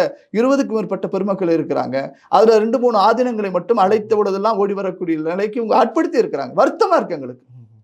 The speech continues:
Speaker 1: எங்க பேரூர் ஆதீனம், எங்க கௌமார மடாலய ஆதீனம், இந்த மயிலம் பொம்மையூர் ஆதீனம் போன்றவங்கெல்லாம் இவங்க என்னமோ சேகர் பாபு கூப்பிட்டா ஓடியார் லெவலுக்கு வச்சிருக்கிறாங்க. கண்ணியமிக்க எங்க மத தலைவர்கள், இந்த அரசியல்வாதிகள் அழைப்புக்கெல்லாம் இப்படி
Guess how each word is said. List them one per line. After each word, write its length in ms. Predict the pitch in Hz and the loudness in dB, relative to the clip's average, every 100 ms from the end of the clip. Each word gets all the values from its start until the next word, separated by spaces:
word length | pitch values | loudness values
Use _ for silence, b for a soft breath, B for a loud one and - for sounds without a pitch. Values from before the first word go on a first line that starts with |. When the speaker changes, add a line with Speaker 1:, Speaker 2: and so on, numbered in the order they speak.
| - | -10
Speaker 1:
எங்க 180 | 156 156 | -6 0
பேரூர் 400 | 175 214 196 156 | 4 6 6 2
ஆதீனம், 280 | 151 139 - _ _ _ _ | 0 -6 -14 _ _ _ _
எங்க 260 | - 175 165 | -6 -2 4
கௌமார 380 | 170 226 247 214 | 4 4 2 0
மடாலய 340 | 180 170 151 143 | -2 -2 0 -2
ஆதீனம், 340 | 147 143 131 _ _ | -4 -8 -12 _ _
இந்த 140 | - | -8
மயிலம் 340 | 160 196 247 202 | 0 2 2 2
பொம்மையூர் 460 | 185 226 240 208 165 | 0 2 4 4 2
ஆதீனம் 300 | 175 170 156 | 0 -6 -6
போன்றவங்கெல்லாம் 680 | 160 160 156 139 160 202 151 b b | -6 -4 -6 -6 -6 -6 -6 b b
இவங்க 220 | 202 185 | -4 2
என்னமோ 180 | 226 311 311 | 2 2 4
சேகர் 320 | 285 339 285 | 4 6 4
பாபு 200 | 262 233 | 2 0
கூப்பிட்டா 380 | 262 320 330 330 | -4 -4 2 4
ஓடியார் 400 | 262 285 269 220 | 6 4 2 2
லெவலுக்கு 340 | 214 254 208 | 0 0 -2
வச்சிருக்கிறாங்க. 480 | 208 165 139 156 196 196 | -4 -6 -4 -4 -6 -2
கண்ணியமிக்க 760 | 208 285 349 339 254 208 269 247 | 0 0 -2 -2 -2 0 0 0
எங்க 100 | 202 | 0
மத 220 | 214 302 | 0 0
தலைவர்கள், 500 | 277 240 160 120 - _ _ _ - | 0 -2 -2 -8 -14 _ _ _ -2
இந்த 120 | 165 | 0
அரசியல்வாதிகள் 600 | 202 277 311 269 226 208 | 0 -2 -2 0 2 2
அழைப்புக்கெல்லாம் 640 | 185 202 254 226 208 202 247 | 2 2 0 -2 -4 -2 -2
இப்படி 260 | 208 196 | -2 -6